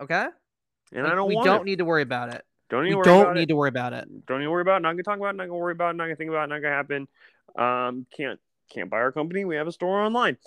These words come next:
Speaker 2: Can, we have an email address. Can't take that away. Um,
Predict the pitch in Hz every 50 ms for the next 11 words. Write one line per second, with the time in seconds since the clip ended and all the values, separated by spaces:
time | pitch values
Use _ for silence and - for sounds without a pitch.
0 | _ _ _ _ _ _ - - 101 117 120 120 120 117 120 117 127 131 139 147
1 | 151 170 180 196 214 214 190 151 139 127 110 104 95 87 78 - _ - - 143
2 | 113 117 117 107 113 110 117 143 196 214 226 - - _ _ _ - _ _ _
3 | _ _ _ - 123 127 131 135 135 135 135 135 135 135 135 135 139